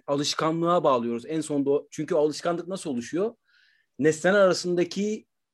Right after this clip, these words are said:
o nedensellik ilkesini gördükçe o bizde alışkanlığa neden oluyor.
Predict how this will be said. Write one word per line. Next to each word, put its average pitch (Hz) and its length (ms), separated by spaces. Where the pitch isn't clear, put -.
o 165 360
nedensellik 170 720
ilkesini 151 580
gördükçe 139 640
o 143 220
bizde 147 180
alışkanlığa 156 600
neden 131 200
oluyor. 92 280